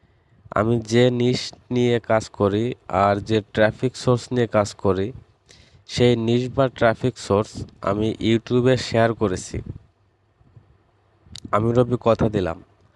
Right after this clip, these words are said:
অনলাইন জগৎ ছেড়ে দিব, আর কোনোদিন আমি অনলাইন জগতে আসব না।" ভাই, সত্য কথা হলো, আমরা অনেক কষ্ট করে রাত জেগে কঠিন পরিশ্রম করে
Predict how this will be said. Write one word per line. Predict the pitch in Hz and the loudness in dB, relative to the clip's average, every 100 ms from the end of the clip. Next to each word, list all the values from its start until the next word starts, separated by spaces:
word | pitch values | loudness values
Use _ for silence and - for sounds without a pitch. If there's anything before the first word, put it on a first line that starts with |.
| _ _ _ - | _ _ _ 0
অনলাইন | 107 117 120 123 | 2 4 2 2
জগৎ | 123 120 123 - | 2 2 0 -2
ছেড়ে | 107 98 | -2 0
দিব, | 92 87 85 - _ - - - | 0 -4 -6 -10 _ -20 -20 -6
আর | - 101 - | -2 -2 -4
কোনোদিন | - 117 135 139 147 | -2 2 4 2 0
আমি | - 117 113 | -2 -2 0
অনলাইন | 110 107 110 110 | 2 2 0 0
জগতে | 110 107 104 98 | 0 0 2 2
আসব | 90 85 85 | 2 0 -4
না।" | - - - _ _ - - - | -4 -10 -18 _ _ -20 -12 -2
ভাই, | 101 | -2
সত্য | - 117 113 - 120 | 0 0 0 -2 0
কথা | 131 120 127 | 2 2 2
হলো, | 131 131 143 - - - - - - | 2 2 0 -6 -20 -20 -20 -20 -4
আমরা | 110 123 | 2 4
অনেক | 123 131 135 | 4 4 0
কষ্ট | - 120 - | 0 -2 0
করে | 131 123 120 117 | -2 0 0 2
রাত | 110 113 | 0 0
জেগে | - 120 117 - | -2 -2 -2 -2
কঠিন | 113 - 135 143 - | -2 -2 -4 -6 -2
পরিশ্রম | 131 127 - 127 | 0 2 2 0
করে | 117 98 85 | 2 2 2